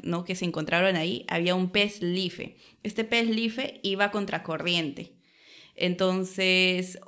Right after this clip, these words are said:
otra imagen más que se encontraron fueron un cuadro que tenía cuadrantes, tenía cuatro cuadrantes interiores,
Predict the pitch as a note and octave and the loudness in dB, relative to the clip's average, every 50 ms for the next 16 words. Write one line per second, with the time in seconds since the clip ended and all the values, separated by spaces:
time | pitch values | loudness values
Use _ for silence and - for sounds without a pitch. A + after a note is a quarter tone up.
0 | - - - - G3+ A3+ A3+ A3+ A#3 G#3+ G3+ G#3 G#3+ A3 A3 A3 G3+ G3 G3 G#3+ | -20 -10 -2 0 2 2 2 2 2 2 2 2 2 2 0 -2 0 0 0 0
1 | - - B3 B3 B3 G#3 F3+ E3+ E3 E3+ F3 F#3 F#3 F#3 A3 B3+ B3+ B3 A3 G3+ | -2 -2 -4 -2 -2 -2 -2 -2 -4 -2 0 2 2 2 2 0 -2 0 0 0
2 | G3+ G3+ G#3 - - - A3 A3+ A3 A3+ A#3+ A3+ G#3 G#3 G#3 G#3 G#3+ G#3 G#3+ F#3 | 0 0 -2 -4 -2 -2 -2 -2 0 0 2 2 2 2 2 0 -2 -2 -2 -2
3 | E3+ E3+ F3+ F3+ F#3+ F#3+ F#3+ - F3+ E3 E3 F3+ F#3 F#3 F#3+ F#3+ F#3 F#3 F#3+ F#3+ | -2 -2 0 0 0 0 0 0 0 2 2 2 2 2 2 0 0 0 -2 -2
4 | F#3+ F#3+ - - - E3+ D#3+ E3 E3 E3 - G3+ G3 G#3 G#3 G#3 F#3+ F3 E3+ E3+ | -2 -4 -8 -12 -8 -6 -4 -4 -4 -2 -2 -4 -4 -4 -2 0 0 0 2 2
5 | F3+ F#3 F#3 G3 F#3+ - F#3 F3 - D#3 D#3 E3 F3 F3 F3 F3 F3+ F3+ F3+ F#3+ | 0 0 -2 -4 -4 -4 -6 -6 -4 -4 -2 0 2 2 2 2 2 2 0 0
6 | F#3 | -4